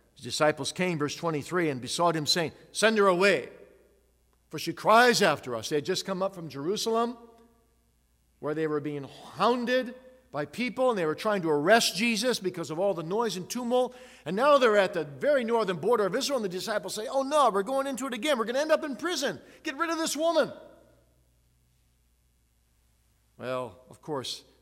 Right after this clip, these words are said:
they were totally wrong. They did three, they had three big mistakes here. First, they were being selfish.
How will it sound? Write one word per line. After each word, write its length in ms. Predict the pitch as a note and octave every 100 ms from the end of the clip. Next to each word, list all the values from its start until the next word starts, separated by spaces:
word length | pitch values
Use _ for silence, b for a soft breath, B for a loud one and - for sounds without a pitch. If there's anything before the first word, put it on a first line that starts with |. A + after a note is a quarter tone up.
| _
they 100 | C3
were 120 | B2
totally 360 | A2+ D#3+ C#3+ B2+
wrong. 460 | A#2+ D3+ D3+ D#3+ D3+ B -
They 80 | B2+
did 220 | C3 -
three, 240 | - F3+
they 140 | F3+ D#3
had 140 | C#3+
three 220 | - A3
big 240 | E3+ D#3+ D3+
mistakes 460 | C#3 - D#3+ -
here. 260 | E3+ E3+ E3+ B B _
First, 240 | G3 G3+
they 80 | F#3+
were 100 | C#3+
being 240 | B2+ B2+ A#2+
selfish. 840 | - G#3+ G#3 - B3 A#3+ - -